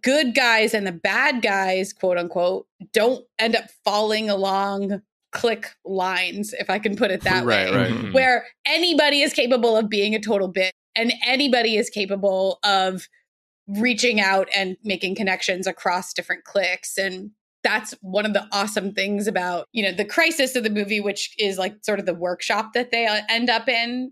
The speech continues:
Speaker 1: right? Where
Speaker 2: Yeah.
Speaker 1: after the burn book gets out and they have to go to the, the crisis point of this workshop. That's one of the amazing things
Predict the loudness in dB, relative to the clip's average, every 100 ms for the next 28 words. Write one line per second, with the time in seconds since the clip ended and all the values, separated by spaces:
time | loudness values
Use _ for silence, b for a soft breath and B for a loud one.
0 | -2 0 0 -2 0 2 0 0 0 0
1 | 0 0 -4 0 0 2 0 2 0 0
2 | 0 0 0 -2 -4 -6 -6 -8 -8 -8
3 | -10 -12 _ _ _ -6 -2 -4 -2 -2
4 | -2 -6 -4 -2 -2 -6 -14 _ -20 _
5 | -10 -10 -4 -2 0 -2 -4 -6 -4 -2
6 | -2 0 0 2 2 2 0 0 2 0
7 | 0 0 0 0 -4 -8